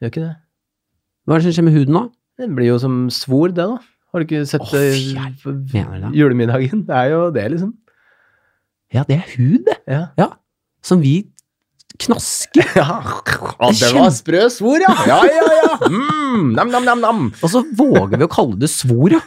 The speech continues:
Speaker 1: <laughs> Ja.
Speaker 2: Men det er hud vi driver og
Speaker 1: Det er
Speaker 2: knasker der.
Speaker 1: hud, ja.
Speaker 2: Ah, faen. Nå er det ordentlig ekkelt å tenke tilbake til julemiddagen nå.
Speaker 1: <laughs> Ja.
Speaker 2: Jeg satt og banka innpå hud.
Speaker 1: Du banker inn på hud, du.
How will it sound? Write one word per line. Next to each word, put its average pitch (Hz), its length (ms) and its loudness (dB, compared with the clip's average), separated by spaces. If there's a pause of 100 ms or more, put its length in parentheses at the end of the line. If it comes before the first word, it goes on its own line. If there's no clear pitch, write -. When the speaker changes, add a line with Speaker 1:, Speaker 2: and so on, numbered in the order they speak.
(120)
Speaker 1:
<laughs> 160 80 4 (140)
Ja. 127 80 -2 (160)
Speaker 2:
Men 175 140 6
det 175 100 4
er 185 180 -2
hud 190 320 4
vi 359 120 4
driver 185 160 4
og 139 40 2
Speaker 1:
Det 170 80 4
er 220 60 -4
Speaker 2:
knasker 175 300 0
der. 160 120 2
Speaker 1:
hud, 143 280 -4
ja. 208 80 -14
Speaker 2:
Ah, 208 120 2
faen. 190 380 -2
Nå 175 180 4
er 170 140 -4
det 143 180 0 (100)
ordentlig 131 440 2
ekkelt 104 160 -4
å 117 80 2
tenke 117 240 0
tilbake 123 400 0
til 123 180 4
julemiddagen 87 460 0
nå. 147 120 4 (240)
Speaker 1:
<laughs> - 240 -8
Ja. 107 240 -8
Speaker 2:
Jeg 180 100 0
satt - 280 -6
og 190 100 -6 (300)
banka 139 640 2
innpå 151 380 2
hud. 214 260 2 (220)
Speaker 1:
Du 151 140 4
banker 165 340 -2
inn 156 80 -2
på 151 100 -2
hud, 190 160 0
du. 190 160 -2